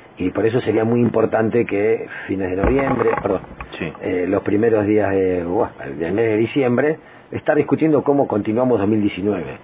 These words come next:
Speaker 2: Ujú.
Speaker 1: Eso sería muy importante. Ha sucedido otras, en otras oportunidades. Esperemos que este año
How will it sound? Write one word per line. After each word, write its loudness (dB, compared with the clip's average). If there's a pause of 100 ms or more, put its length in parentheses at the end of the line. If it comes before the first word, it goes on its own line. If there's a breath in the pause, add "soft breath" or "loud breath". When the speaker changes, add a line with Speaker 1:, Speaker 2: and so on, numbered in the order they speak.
(280)
Speaker 2:
Ujú. -6 (260)
Speaker 1:
Eso 0
sería 2
muy 2
importante. 0 (100)
Ha 0
sucedido 0
otras, -2 (160)
en -6
otras -4
oportunidades. -2
Esperemos -2
que -6
este -4
año 0